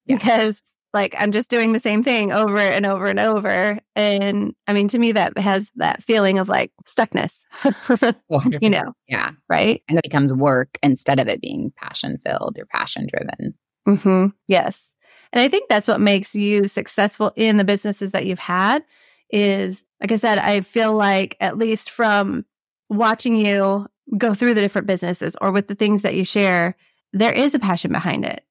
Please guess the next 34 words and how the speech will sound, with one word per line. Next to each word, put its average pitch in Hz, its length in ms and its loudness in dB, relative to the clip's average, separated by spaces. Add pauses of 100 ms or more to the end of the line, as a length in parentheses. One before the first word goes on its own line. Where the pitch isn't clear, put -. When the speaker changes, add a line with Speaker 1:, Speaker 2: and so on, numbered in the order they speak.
(180)
Speaker 2:
or 196 460 2
a 196 60 -2
desire 196 400 2
to 185 80 0
help 196 240 -2
people - 260 -8
through 190 280 -4
it. - 300 -6 (320)
And, 185 500 0 (100)
I 220 120 0
mean, 226 180 2
even 233 280 0
from 214 460 0 (140)
helping 262 360 0
families 233 380 0
with 220 80 -6
travel, 208 600 0 (300)
there's 208 220 -2
a 214 60 -4
passion 247 320 -2
behind 196 280 2
it 175 60 -4
because 202 440 0
I 240 160 0
want 320 200 2
you 240 120 -4
to 254 80 0
have 220 260 0
these 233 180 0
memories 196 580 0
and 208 160 0
these 202 160 0
bonding 254 380 2
times 208 520 -4